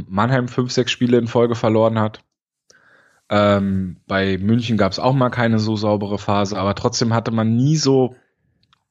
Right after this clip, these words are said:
dieses Gefühl über einen längeren Zeitraum, wo die Schwäche gezeigt haben. Oder wo man gesagt hat, so jetzt ist,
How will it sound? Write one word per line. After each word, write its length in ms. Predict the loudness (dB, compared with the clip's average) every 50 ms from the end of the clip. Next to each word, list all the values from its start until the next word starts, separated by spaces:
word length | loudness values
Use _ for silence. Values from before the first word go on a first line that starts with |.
| _ _ _ _ _ -18 -16 -16 -10 -6
dieses 320 | -2 -2 0 0 -2 -2
Gefühl 420 | -4 -6 -4 0 2 4 4 4 2
über 160 | 2 2 2
einen 300 | 2 0 -2 -4 -4 -4
längeren 400 | -4 -2 0 0 -2 -2 -2 -6
Zeitraum, 720 | -4 -4 -4 -4 -4 -4 -6 -6 -6 -6 -4 -6 -8 -10 _ _ _ _ _ -20 -20 -20 -20 -20 _ _ _ _ _ _ _ _ _ _ _ _ _ _ _ _ _ _ _ _ _ _ _ _ -18
wo 420 | -14 -12 -12 -10 -8 -4 0 0 2
die 140 | 2 2 0
Schwäche 380 | -2 -2 -2 -2 -2 -2 -4
gezeigt 440 | -4 -4 -6 -4 -6 -6 -8 -8 -10
haben. 260 | -10 -10 -10 -12 -16 _ _ _ _ _ _ -8
Oder 160 | -2 0 0 2
wo 60 | 2
man 160 | 2 2 2
gesagt 300 | 2 0 0 -2 -2 -4
hat, 100 | -6 -4
so 120 | -2 0
jetzt 280 | 2 2 2 2 0 -4
ist, 300 | -4 -4 -4 -6 -8 -12